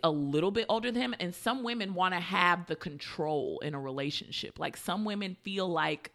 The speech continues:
they have to have the last word, the control over, like, like, they wanna be the head person calling the shots, when really a relationship is not supposed to be like that.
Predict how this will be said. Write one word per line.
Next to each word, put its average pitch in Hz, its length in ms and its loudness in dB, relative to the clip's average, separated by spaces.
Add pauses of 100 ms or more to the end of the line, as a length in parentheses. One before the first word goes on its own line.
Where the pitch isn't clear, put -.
they 160 160 -2
have 160 400 -2
to 175 100 -6
have 151 540 0 (420)
the 147 140 0
last 151 420 2
word, 139 380 2 (320)
the 143 100 -4
control 160 640 0
over, 143 160 0
like, 143 200 -2
like, 147 200 0
they 165 80 6
wanna 175 240 2
be 170 140 -6
the 165 140 -4
head 165 260 -4
person 151 440 -8
calling 143 380 -4
the 127 80 -10
shots, - 500 -2 (200)
when 208 260 -4
really 226 560 -2 (240)
a 202 60 -4
relationship 233 560 -2
is 202 100 -4
not 208 240 -2
supposed - 380 -2
to 170 60 -2
be 196 180 -6
like 147 240 -6
that. - 220 -8